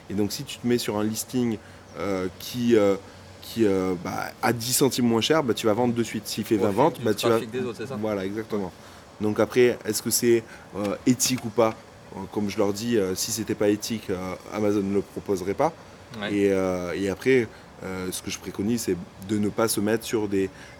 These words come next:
Speaker 1: des fiches, euh, euh, avec une marque déposée, voilà, tout simplement.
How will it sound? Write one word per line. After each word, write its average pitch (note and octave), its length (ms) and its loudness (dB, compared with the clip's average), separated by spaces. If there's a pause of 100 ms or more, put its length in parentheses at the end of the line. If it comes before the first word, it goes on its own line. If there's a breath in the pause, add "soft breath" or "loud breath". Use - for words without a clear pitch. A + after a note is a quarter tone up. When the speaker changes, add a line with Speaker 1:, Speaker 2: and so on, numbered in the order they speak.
Speaker 1:
des G#2 100 0
fiches, A2+ 440 -4
euh, F#2 320 2 (360)
euh, G2 180 -4 (140)
avec G#2 220 0
une G#2 80 0
marque G2+ 180 -2
déposée, G#2 400 0
voilà, F2 160 -8
tout - 140 -16
simplement. E2+ 320 -10